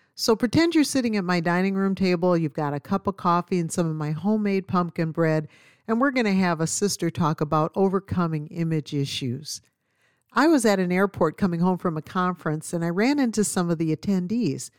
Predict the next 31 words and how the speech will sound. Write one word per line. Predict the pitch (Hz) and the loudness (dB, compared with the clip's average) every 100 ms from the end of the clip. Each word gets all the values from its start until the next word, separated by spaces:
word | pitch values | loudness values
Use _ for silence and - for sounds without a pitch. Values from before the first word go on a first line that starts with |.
| _ _ | _ _
This | - 226 | 0 2
happens | 226 202 196 180 160 | 2 2 2 0 0
when | 165 | 0
it's | 165 - | 0 -2
a | 160 | 0
regional | 170 180 180 165 | 0 0 -2 -4
conference | - 156 156 - 160 170 | -4 -4 -4 -4 -4 -4
and | 156 | -2
ladies | 160 160 156 - | 0 0 -2 -4
have | 151 | -6
flown | - 170 160 160 | -4 -2 -2 -2
in | 160 | -2
and | 156 151 | -4 -2
out. | 180 151 - _ - - - | 0 0 -2 _ -20 -20 -2
We | 254 | 0
were | 262 180 | 2 2
laughing | 165 190 196 202 180 | 4 4 4 0 -4
and | 151 - | -4 0
talking | 180 180 190 180 | 2 2 0 -2
about | 170 170 | 0 0
the | 170 | -4
conference | - - 185 165 185 - | -4 0 0 0 -6 -4
and | 156 | -6
things | 180 180 170 | -4 -2 0
that | 170 | -2
encouraged | 165 - 180 165 - | -2 -4 -4 -4 -6
their | 165 | -8
hearts | 156 170 170 - | -2 0 -2 -4
and | 143 | -10
sharing | 131 185 180 175 | -8 -6 -4 -6
coffee, | - 170 170 - 180 | 0 2 2 0 -2